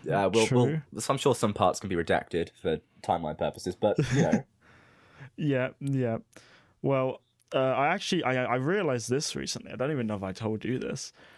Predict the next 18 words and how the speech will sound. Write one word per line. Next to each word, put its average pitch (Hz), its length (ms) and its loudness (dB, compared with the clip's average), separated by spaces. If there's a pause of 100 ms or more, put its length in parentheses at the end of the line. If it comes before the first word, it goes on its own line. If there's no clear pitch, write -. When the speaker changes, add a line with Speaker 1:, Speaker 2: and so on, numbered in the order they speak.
(300)
Speaker 2:
Um, 123 560 0 (800)
I 139 40 2
realized 170 460 0
I 123 60 2
got 160 160 0
my 175 120 2
timeline 123 680 0
wrong. 113 480 -2 (580)
I 117 100 2
went 151 200 0
back 135 300 0
on 107 260 0
YouTube 117 420 -2
and 107 120 -4
stuff, - 340 -4
and 117 100 -2
I 120 60 0
realized 120 800 -2